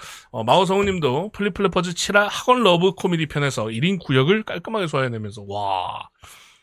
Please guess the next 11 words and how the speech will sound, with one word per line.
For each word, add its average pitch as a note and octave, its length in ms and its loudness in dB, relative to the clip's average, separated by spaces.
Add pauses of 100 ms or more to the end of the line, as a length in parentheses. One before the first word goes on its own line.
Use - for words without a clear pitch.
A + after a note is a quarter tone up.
(480)
이게 F#3+ 200 6
업계에서 F3+ 720 4
이슈가 F3 380 2
되었는지는 D3 440 2
모르겠지만 A#2 640 -4
이후 B2+ 220 -6
굵직한 C3 540 -2
역할을 D#3 360 -2
많이 A#2+ 200 -6
맡게 G#2+ 260 -10
됩니다. - 420 -18